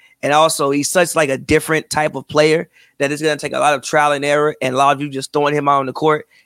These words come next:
and just seeing what can happen and then reacting to that. And then you can fit your roster based off of what you see from there in the future. But again, the main thing that, um, I've seen from him that I've liked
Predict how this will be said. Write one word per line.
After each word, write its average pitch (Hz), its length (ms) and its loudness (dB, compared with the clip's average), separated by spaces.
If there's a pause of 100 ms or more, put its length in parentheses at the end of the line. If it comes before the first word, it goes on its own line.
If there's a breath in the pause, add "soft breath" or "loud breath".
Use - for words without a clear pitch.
(100)
and 131 80 -8
just 123 260 -6
seeing 156 280 0
what 147 140 0
can 139 100 2
happen 160 360 -2 (260)
and 135 100 -4
then 131 140 -2
reacting 151 400 0
to 156 120 -2
that. 139 260 0
And 117 140 -8
then 151 200 0
you 139 100 -8
can 131 80 -8
fit - 260 -4
your 135 80 -4
roster 135 520 0 (440)
based 143 260 0
off 135 200 2
of 131 60 -6
what 135 200 -4
you 139 80 -4
see 143 200 -2
from 127 120 -8
there 131 120 -2
in 127 60 -6
the 127 40 -8
future. 143 360 -2 (280 soft breath)
But 170 100 -4
again, 185 280 -2
the 123 60 -6
main 180 360 -2
thing 175 260 0
that, 151 260 -4
um, 143 460 -2
I've 156 220 2
seen 156 240 -4
from 135 140 -10
him 156 180 2
that 143 120 0
I've 135 220 2
liked 147 300 0